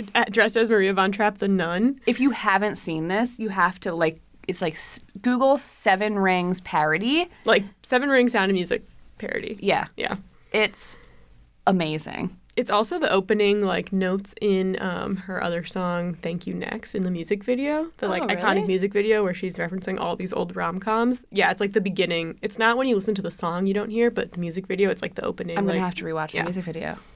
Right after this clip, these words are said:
Speaker 1: I mean, that's more of, like, a teaser for her next song that was coming out, but it is
Speaker 2: Yeah.
Speaker 1: also in that song.
Speaker 2: Yeah, yeah.
Speaker 1: Um, and she also did a Sound Music spoof on S N L in twenty sixteen. So
Speaker 2: Years before she
Speaker 1: yeah.
Speaker 2: released Seven Rings.
Speaker 1: So you know Ariana Grande loves Sound Music.
Speaker 2: Yeah.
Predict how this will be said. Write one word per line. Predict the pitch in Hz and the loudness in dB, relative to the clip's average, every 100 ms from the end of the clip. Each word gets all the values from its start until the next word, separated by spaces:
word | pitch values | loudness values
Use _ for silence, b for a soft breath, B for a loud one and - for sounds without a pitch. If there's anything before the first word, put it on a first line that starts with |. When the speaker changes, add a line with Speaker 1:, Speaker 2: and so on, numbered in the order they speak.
| B B B B - | B B B B 0
Speaker 1:
I | |
mean, | 220 208 | 0 4
that's | 208 214 | 4 4
more | 220 208 | 2 4
of, | 208 | 4
like, | 190 165 | 2 -2
a | 170 | -4
teaser | - - 170 165 | -6 -6 -4 -4
for | 170 185 | -6 -8
her | - | -8
next | 175 175 - | -6 -6 -6
song | 170 180 | -4 2
that | 214 | 2
was | 233 | 2
coming | 262 269 | 0 0
out, | 277 262 202 | 2 2 4
but | 202 185 - - - - _ | 4 2 -6 -20 -20 -20 _
it | 185 | -4
is | 175 | -4
Speaker 2:
Yeah. | - | -2
Speaker 1:
also | - - - | -2 -2 -6
in | |
that | - - - - | -4 -6 -8 -14
song. | - - 196 | -10 -10 -6
Speaker 2:
Yeah, | 190 156 | -4 -4
yeah. | 110 - | -4 -4
Speaker 1:
Um, | 214 214 | -2 2
and | 226 269 | 4 4
she | 294 | 0
also | 277 240 | -2 -2
did | 240 | 2
a | 240 214 202 | 4 4 0
Sound | - 220 226 | -2 0 2
Music | 226 202 | 2 0
spoof | - - 220 202 - | -4 -2 -2 -2 -8
on | 208 202 | -6 -2
S | 190 226 | -2 0
N | |
L | 233 | 0
in | 196 | -2
twenty | 185 185 | -2 -4
sixteen. | 190 - 233 190 | -6 -4 -4 -2
So | 208 196 - - | 0 2 0 -2
Speaker 2:
Years | 208 214 269 330 | 0 4 4 2
before | 339 - 302 | 0 0 0
she | 294 | 0
Speaker 1:
yeah. | 277 240 | 2 2
Speaker 2:
released | 254 247 | 2 0
Seven | 233 214 208 | 0 0 0
Rings. | 220 190 170 196 | 0 0 0 4
Speaker 1:
So | |
you | 240 | 4
know | 233 240 240 | 6 4 4
Ariana | 208 208 | 2 0
Grande | 202 170 170 170 | -2 -4 -4 -6
loves | 185 190 190 | -4 -4 -6
Sound | - - 190 - | -8 -4 -4 -4
Music. | - - - | -6 -6 -2
Speaker 2:
Yeah. | 160 | -2